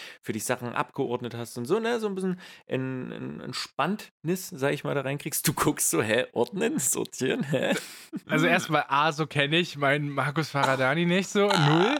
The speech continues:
Speaker 2: Ähm, und zweitens, was ist denn das für eine Firma, Alter? In welchem Jahr lebt ihr? Zweitausendneunzehn? Wir hatten noch Arbeitsplätze, die in einem Büro sind. So, was ist los mit dir, Digga?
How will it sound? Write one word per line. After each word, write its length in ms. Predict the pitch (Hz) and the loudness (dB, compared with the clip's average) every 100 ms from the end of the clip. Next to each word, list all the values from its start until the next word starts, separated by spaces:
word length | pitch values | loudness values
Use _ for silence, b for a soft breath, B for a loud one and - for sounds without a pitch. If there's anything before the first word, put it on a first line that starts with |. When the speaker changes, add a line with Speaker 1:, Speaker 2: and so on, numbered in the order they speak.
| - b b - | -4 b b -6
Speaker 2:
Ähm, 580 | 311 139 139 139 143 196 _ - | 2 4 6 4 -2 -8 _ -4
und 160 | 151 147 | -2 0
zweitens, 720 | - 131 147 180 233 233 - _ _ _ 135 | 2 4 4 2 2 0 -8 _ _ _ -2
was 80 | |
ist 60 | 156 | 2
denn 80 | 233 | 2
das 160 | 160 | 2
für 80 | - | 2
eine 120 | 139 | 0
Firma, 380 | 123 151 240 214 | 2 4 4 4
Alter? 160 | 139 139 | 4 2
In 80 | 135 | 4
welchem 260 | 139 131 | 2 2
Jahr 200 | 135 165 | 4 4
lebt 200 | 180 135 | 4 2
ihr? 80 | 131 | -2
Zweitausendneunzehn? 920 | - 139 135 131 117 123 175 202 135 | 2 0 2 0 2 2 2 2 0
Wir 40 | 143 | 0
hatten 140 | - | 2
noch 140 | 127 | 0
Arbeitsplätze, 840 | - 214 196 135 - 143 127 - 139 | 4 2 4 0 0 0 0 0 0
die 160 | 139 | 2
in 100 | 131 | 2
einem 140 | 151 131 | 0 2
Büro 280 | 120 156 233 | 2 2 2
sind. 260 | 147 123 | 0 0
So, 100 | 131 | 0
was 140 | 131 - | 0 2
ist 60 | |
los 200 | 180 185 | 0 0
mit 140 | 180 156 | -2 2
dir, 140 | 135 | 2
Digga? 340 | 127 123 120 | 2 0 0